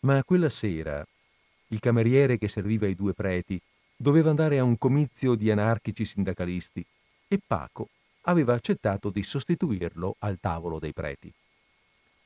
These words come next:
Al piano di sopra, il matador ammalato stava disteso a faccia in giù sul letto, solo.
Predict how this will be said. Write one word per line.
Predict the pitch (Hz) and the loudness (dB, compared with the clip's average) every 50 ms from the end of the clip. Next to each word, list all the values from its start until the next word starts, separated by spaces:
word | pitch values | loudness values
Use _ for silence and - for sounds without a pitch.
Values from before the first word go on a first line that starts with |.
| _ _ _ _ _ _ _ _ _ _ _ _ _ _ _ _ _ _ _ - | _ _ _ _ _ _ _ _ _ _ _ _ _ _ _ _ _ _ _ -10
Al | 101 98 | -10 -8
piano | - - 101 95 98 98 | -6 -4 -4 -4 -2 -2
di | 104 104 | -4 -6
sopra, | - - 117 107 98 - - 104 - _ _ _ _ _ _ _ _ _ _ _ _ _ | -4 -2 -2 -2 -2 -2 -6 -8 -8 _ _ _ _ _ _ _ _ _ _ _ _ _
il | - 110 107 107 | -4 -2 0 2
matador | 117 117 120 131 123 131 139 143 135 | 2 2 2 0 0 0 0 0 2
ammalato | 131 127 123 120 123 135 139 123 - 131 117 | 0 0 0 0 0 -2 -4 -4 -4 -4 -6
stava | - - 131 123 123 120 | -4 -6 -6 -4 -4 -4
disteso | 110 113 - - - 131 123 113 123 | -4 -6 -6 -4 -4 -2 -2 0 -2
a | 120 | -4
faccia | - - 117 110 - 123 | -2 -4 -6 -4 0 0
in | 113 110 | 2 2
giù | 104 107 120 110 | 2 0 -2 -2
sul | - 120 110 104 98 | -2 -2 -2 -2 -2
letto, | 90 80 73 - _ _ - - 76 78 - | -2 -4 -6 -8 _ _ -18 -18 -18 -16 -14
solo. | - - 104 85 80 76 76 | -8 -6 -6 -6 -6 -10 -12